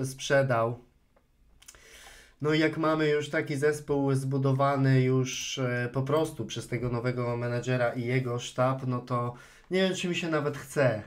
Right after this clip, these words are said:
nie, tracić ten czas, który, e, wiem, że teraz chcę poświęcić już na nowe wyzwanie w F M ie dwadzieścia trzy.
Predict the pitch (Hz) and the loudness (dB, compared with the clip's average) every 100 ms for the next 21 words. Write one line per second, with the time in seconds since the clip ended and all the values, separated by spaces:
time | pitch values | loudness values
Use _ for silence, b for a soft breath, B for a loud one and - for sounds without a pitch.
0 | - 127 147 156 151 139 139 135 131 - | -4 0 2 2 2 2 2 -2 -6 -2
1 | 131 127 139 131 135 - 131 123 123 123 | -2 0 2 2 2 -4 -4 -2 -2 -2
2 | B B B 127 131 139 139 135 127 135 | B B B 2 4 4 4 2 0 2
3 | 127 127 - 139 135 131 135 131 127 - | 2 0 0 0 0 0 2 0 0 0
4 | 135 135 135 127 127 131 131 131 120 131 | 2 2 2 0 0 0 0 -2 -4 0
5 | 143 135 135 131 139 127 120 127 127 135 | 2 2 0 0 0 0 -2 -4 -2 -2
6 | - 120 - 139 135 | -2 -4 -2 2 2